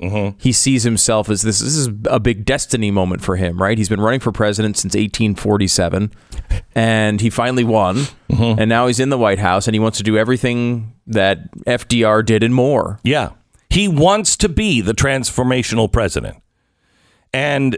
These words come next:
Speaker 1: so he's doing the things that he thinks will transform America because he's honestly convinced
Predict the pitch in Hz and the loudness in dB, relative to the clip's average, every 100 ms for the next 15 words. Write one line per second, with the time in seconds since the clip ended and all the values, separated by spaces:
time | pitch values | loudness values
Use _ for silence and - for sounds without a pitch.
0 | - - 135 131 131 156 127 92 73 156 | -4 0 0 0 0 0 0 -2 0 2
1 | 170 175 175 175 - 117 104 110 127 - | 2 2 0 0 0 0 0 0 0 0
2 | 127 123 - 123 127 127 127 131 - - | -2 -2 -6 -4 -2 0 0 0 -4 -2
3 | 120 120 - 135 139 135 131 135 - 110 | -2 -2 0 2 2 0 0 -2 2 2
4 | 123 131 98 92 92 147 165 151 135 151 | 2 2 2 0 0 -4 -2 -2 0 -2
5 | - - 120 135 151 151 175 175 190 165 | -2 -2 0 2 0 2 0 0 -2 -2
6 | 107 104 113 135 - | -2 0 0 -2 -6